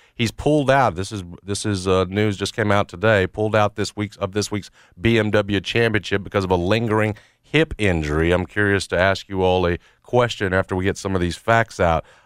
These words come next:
Uh, in the statement, according to his agent, Bud Martin, uh, they said that Smith's decision to not compete in the second leg of the FedEx Club,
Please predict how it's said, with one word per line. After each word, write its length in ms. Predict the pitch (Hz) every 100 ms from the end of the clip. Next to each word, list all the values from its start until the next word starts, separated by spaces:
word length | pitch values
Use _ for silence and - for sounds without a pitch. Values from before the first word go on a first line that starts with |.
| -
Uh, 120 | 87 -
in 280 | 123 131
the 140 | 107 98
statement, 600 | - - - 127 104 95
according 300 | 87 113 107
to 40 |
his 100 | 98
agent, 340 | 98 104 98 76
Bud 220 | 104 101
Martin, 560 | 90 101 113 80 87 85 _ _ -
uh, 80 | 95
they 120 | 95
said 180 | 117 98
that 140 | 90
Smith's 280 | - 117 98
decision 440 | 98 - 117 101
to 60 | 98
not 280 | 104 110 -
compete 240 | 98 113
in 80 | 95
the 80 | 92
second 260 | 113 104
leg 140 | 104 98
of 60 |
the 160 | 92 107
FedEx 200 | 104 -
Club, 340 | 113 107 -